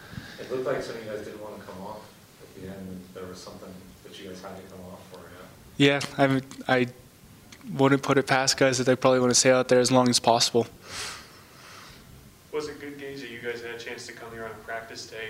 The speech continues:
Speaker 3: to, to get that Christmas morning feeling rather than having your first time in the building be a game?
Speaker 2: I think so, yeah. Um, obviously, we had a, a tough weekend against Tucson, so I think coming here is, brings a new level of excitement, and that excitement could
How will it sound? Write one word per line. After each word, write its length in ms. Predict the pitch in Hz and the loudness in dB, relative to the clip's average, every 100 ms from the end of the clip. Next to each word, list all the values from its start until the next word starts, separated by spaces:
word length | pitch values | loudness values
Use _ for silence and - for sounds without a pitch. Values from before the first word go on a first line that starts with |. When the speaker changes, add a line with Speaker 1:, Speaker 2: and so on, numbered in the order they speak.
| 107 | -10
Speaker 3:
to, 160 | 113 104 - - - - - - | -10 -10 -16 -20 -20 -20 -20 -14
to 160 | 117 110 | -10 -8
get 160 | 120 117 | -8 -6
that 160 | 120 113 | -8 -8
Christmas 420 | 139 131 123 120 | -10 -10 -12 -14
morning 240 | 120 120 117 120 | -12 -12 -12 -14
feeling 300 | 120 117 113 | -12 -10 -8
rather 320 | 110 110 110 | -6 -6 -8
than 100 | 110 | -10
having 220 | 110 113 | -10 -10
your 100 | 107 | -12
first 240 | 110 113 | -10 -10
time 160 | - 113 | -8 -10
in 60 | 110 | -8
the 80 | |
building 340 | 110 110 110 107 | -8 -8 -8 -12
be 220 | 110 110 | -12 -12
a 200 | 107 110 | -12 -12
game? 100 | - - - - - - | -12 -12 -16 -20 -20 4
Speaker 2:
I 60 | 208 | 6
think 220 | 185 147 | 8 8
so, 100 | 151 | 8
yeah. 300 | 139 127 131 - - | 8 6 2 -4 4
Um, 420 | 147 139 135 123 - - - - - - - - - - | 4 6 2 0 -4 -12 -16 -18 -20 -20 -20 -20 -20 0
obviously, 360 | 147 143 - 139 | 4 6 8 8
we 80 | 135 | 8
had 100 | 127 | 8
a, 180 | 123 - - - - | 6 2 -10 -8 0
a 120 | 131 | 2
tough 320 | - 123 - | 4 2 4
weekend 320 | 123 120 123 | 4 4 2
against 320 | 120 120 - | 4 4 4
Tucson, 420 | - 123 - 120 117 | 4 4 6 4 6
so 160 | 127 | 6
I 20 | |
think 240 | 127 127 - | 6 4 4
coming 300 | 147 139 135 | 4 4 4
here 180 | 135 127 | 8 8
is, 200 | 120 - | 8 2
brings 340 | - 131 120 | 2 2 4
a 60 | 123 | 4
new 200 | 127 127 | 6 8
level 280 | 123 123 | 6 6
of 20 | 117 | 6
excitement, 540 | - 123 123 131 143 - - - - - - - - | 6 6 6 4 2 -4 -18 -16 -14 -14 -16 -20 0
and 480 | 135 123 120 113 - - | 6 6 6 0 -4 0
that 180 | 131 123 | 2 4
excitement 520 | - 123 120 113 113 | 4 4 4 2 4
could 200 | 120 | 2